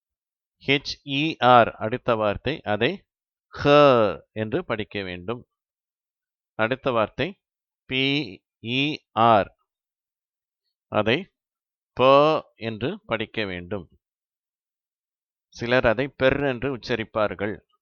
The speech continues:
ஆனால் ஆங்கிலேயர்கள் அதை ப என்று உச்சரிக்கிறார்கள். இப்பொழுது வரிசையாக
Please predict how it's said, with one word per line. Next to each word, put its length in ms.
ஆனால் 300
ஆங்கிலேயர்கள் 720
அதை 160
ப 180
என்று 300
உச்சரிக்கிறார்கள். 880
இப்பொழுது 460
வரிசையாக 760